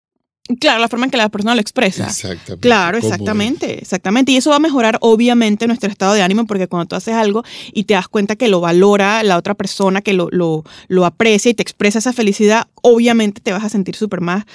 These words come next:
Speaker 1: eh, eh, contento y eso es como un refuerzo natural para la relación.
Speaker 2: Bueno,
Speaker 1: Mira
Speaker 2: ya
Speaker 1: eso.
Speaker 2: vimos, ya vimos lo importante que es un, eh, eh, tener una buena comunicación.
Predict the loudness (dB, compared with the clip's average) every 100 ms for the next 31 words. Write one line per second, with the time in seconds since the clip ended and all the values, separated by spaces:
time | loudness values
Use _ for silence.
0 | -20 -20 -2 0 0 0 -2 -2 -2 -2
1 | 0 2 2 0 -2 -2 -6 -20 _ 0
2 | 2 2 2 0 2 0 0 2 0 2
3 | 0 -2 -4 -2 -2 -2 -2 -2 -2 -2
4 | -2 -2 -4 -6 -8 -10 -12 -10 -16 _
5 | 0 2 4 4 4 2 0 -2 -2 0
6 | 0 -2 -4 -4 -4 -8 -8 -8 -6 -4
7 | -4 -4 -10 -14 _ -4 -2 -2 -6 -8
8 | -6 -6 -8 -12 _ _ _ _ _ _
9 | -2 0 0 -2 -4 -4 -4 -4 -8 -10
10 | -10 -12 -12 -8 -10